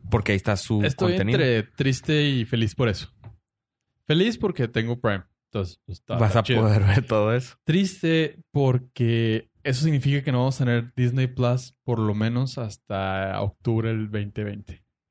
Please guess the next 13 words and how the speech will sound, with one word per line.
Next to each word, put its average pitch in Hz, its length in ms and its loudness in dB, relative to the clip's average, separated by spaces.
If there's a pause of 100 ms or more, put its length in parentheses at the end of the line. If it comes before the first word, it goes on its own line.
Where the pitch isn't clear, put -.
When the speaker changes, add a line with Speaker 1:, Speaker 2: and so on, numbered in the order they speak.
(500)
Speaker 2:
que - 80 -4
es 104 80 -4
cuando 110 180 0
termina 104 360 0
la 107 100 0
licencia 98 720 -4
de, 95 520 -6 (800)
del 120 120 -2
contenido 113 440 -2
de 110 80 0
Disney 113 340 -4
en 107 300 -2
Amazon. 98 340 -6